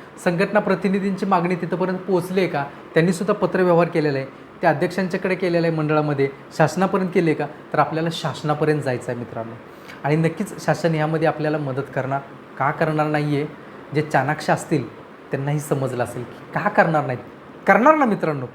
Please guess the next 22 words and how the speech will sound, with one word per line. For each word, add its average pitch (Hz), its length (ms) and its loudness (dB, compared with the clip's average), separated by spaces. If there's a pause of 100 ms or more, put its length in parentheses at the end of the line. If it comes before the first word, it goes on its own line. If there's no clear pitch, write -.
का 165 120 2
नाही 208 120 0
करणार, 143 260 -4 (300)
परंतु 208 280 2
सुरक्षा 233 420 4
रक्षकांनी 226 460 0
तिथंपर्यंत 208 460 -2
उतरणं 196 420 0
जरुरीचं 147 440 0
आहे 143 120 -4 (440)
आणि 170 140 4
ते 202 60 6
उतरण्यासाठी 202 640 2
आपल्याला 190 280 2
एकत्रित 202 460 4
यायचं 143 340 0
आहे. - 380 -10
एकत्र 180 240 -2
येण्यासाठी 180 500 0
काय 185 160 2
करायचं 185 300 2
आपल्याला? 190 300 0